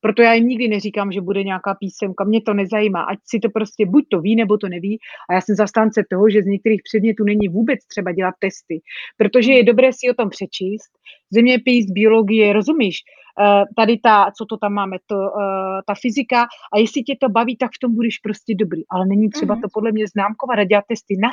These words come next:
Speaker 1: co ti to je?
Speaker 2: To je
Speaker 1: Víš?
Speaker 2: pravda, když se tomu nechceš
Speaker 1: Já to
Speaker 2: věnovat, tak
Speaker 1: nechápu.
Speaker 2: už to pak stejně nevyužiješ,
Speaker 1: Já
Speaker 2: takže
Speaker 1: to prostě nechápu, jo. A
Speaker 2: Mhm.
Speaker 1: pak prostě jdeš tam, kde tě to táhne a v tom budeš právě, že si říkám, dobrý a budeš se jako,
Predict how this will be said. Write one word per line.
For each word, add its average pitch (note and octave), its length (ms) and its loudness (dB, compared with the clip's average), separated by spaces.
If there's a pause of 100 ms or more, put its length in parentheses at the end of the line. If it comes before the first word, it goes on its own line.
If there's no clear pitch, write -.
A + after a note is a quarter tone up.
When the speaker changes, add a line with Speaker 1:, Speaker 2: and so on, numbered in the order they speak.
(120)
Speaker 1:
co E4 80 -2 (100)
ti A3+ 180 -2
to A3 100 -2
je? F3+ 180 -6 (760)
Speaker 2:
To B3+ 40 10
je D4 40 10
Speaker 1:
Víš? F4 100 6
Speaker 2:
pravda, G#3 240 0
když G#3 180 -8
se B3 140 -10
tomu C4+ 180 -4
nechceš C#4 260 -8
Speaker 1:
Já C4 60 4
to B3+ 40 -2
Speaker 2:
věnovat, D4 300 4
tak C4+ 80 4
Speaker 1:
nechápu. A#3+ 180 -6
Speaker 2:
už B3 100 -12
to C4+ 100 -4
pak B3+ 180 -6
stejně A#3 320 -8
nevyužiješ, G3 800 -10
Speaker 1:
Já C4+ 180 0
Speaker 2:
takže G3+ 100 -12
Speaker 1:
to D4+ 120 -4 (100)
prostě B3+ 520 -6
nechápu, A3 640 -10 (160)
jo. G3 180 -12 (220)
A A#3+ 40 -12
Speaker 2:
Mhm. A3 200 -6
Speaker 1:
pak A#3+ 200 0
prostě B3 380 -4
jdeš A#3+ 320 0
tam, A#3+ 260 0
kde A3 140 0
tě A3+ 200 -2
to A3+ 140 -4
táhne A3+ 380 0
a G#3 60 -4
v - 120 -16
tom B3+ 220 2
budeš G4+ 240 2
právě, A3 340 2
že A#3 180 -2
si A3+ 140 -2
říkám, G#3+ 380 -2
dobrý G3+ 400 -2
a C#4+ 80 2
budeš G#3+ 320 -4
se A#3+ 100 -4
jako, B3+ 280 -2